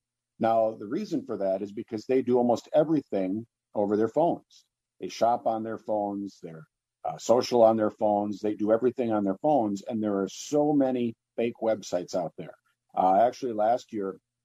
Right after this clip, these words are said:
fake websites were our number one scam.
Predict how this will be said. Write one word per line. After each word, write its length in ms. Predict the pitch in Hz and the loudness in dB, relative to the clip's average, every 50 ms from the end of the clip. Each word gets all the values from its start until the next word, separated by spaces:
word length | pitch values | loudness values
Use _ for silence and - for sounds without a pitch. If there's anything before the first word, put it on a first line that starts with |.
| _ _ _ _ _ _ _ | _ _ _ _ _ _ _
fake 180 | - 123 123 113 | -4 -4 -2 2
websites 680 | - 120 120 123 120 - - 107 104 101 98 - - | 4 4 4 4 2 2 4 4 4 2 0 -4 -2
were 160 | 107 107 107 | 0 2 4
our 100 | 107 104 | 4 4
number 240 | 104 107 117 117 113 | 2 2 0 0 0
one 220 | 113 110 113 110 110 | 0 0 0 -2 -2
scam. 380 | - - 127 135 151 156 - | -4 -4 -2 0 0 0 -2